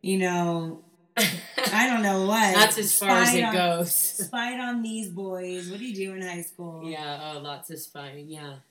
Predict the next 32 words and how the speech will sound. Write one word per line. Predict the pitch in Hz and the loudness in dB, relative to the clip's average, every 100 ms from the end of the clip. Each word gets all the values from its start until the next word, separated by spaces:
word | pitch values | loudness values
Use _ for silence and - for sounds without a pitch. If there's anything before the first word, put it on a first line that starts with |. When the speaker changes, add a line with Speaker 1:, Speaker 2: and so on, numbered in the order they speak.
| - | -8
Speaker 1:
So, | - 302 277 247 | -2 0 0 -2
um, | 240 240 208 | -2 -2 -2
Speaker 2:
Yeah, | 190 185 175 | -4 -6 -6
that | 160 | -10
was | 147 - | -12 -14
fun. | 156 139 135 | -12 -12 -10
Speaker 1:
but | 202 277 254 233 | -2 0 0 0
I | 226 277 | -2 -4
remember | 320 262 254 240 240 226 202 | -4 -4 -4 -4 -4 -4 -8
there | 196 185 226 | -8 -4 -4
was | 226 226 | -2 -4
kind | 247 247 | -4 -4
of | 262 | -4
a | 208 | -4
shift | - - 226 175 175 190 | -2 -2 -4 -6 -12 -8
when | 208 196 190 185 185 175 _ _ _ _ _ _ _ _ _ _ | -6 -4 -4 -4 -6 -8 _ _ _ _ _ _ _ _ _ _
that | 196 220 214 220 208 | -4 -2 0 -2 -2
sister | - 277 302 - 311 | -2 -2 -2 -6 -6
roles | 240 220 220 226 - | -6 -4 -4 -4 -4
seemed | 226 208 185 | -4 -4 -6
to | 196 175 170 156 | -6 -4 -4 -4
switch. | 156 - 165 185 214 359 - - | -2 -2 -2 -4 -4 -6 -6 -6
Speaker 2:
Mm-hmm. | 151 147 143 143 147 160 | -6 -10 -8 -8 -8 -2
Speaker 1:
And | 233 | 2
it | 240 | 2
was | 233 226 202 | 2 0 -2
once, | 190 233 262 320 330 - - - | -2 -2 -2 -4 -4 -6 -8 -10
once | 208 285 320 | -6 -4 -2
I | 277 233 | -2 -2
graduated | 185 190 196 208 226 202 | -4 -2 -2 0 -2 -2
high | 190 214 | -4 -4
school, | - 180 165 151 151 | -6 -6 -6 -6 -12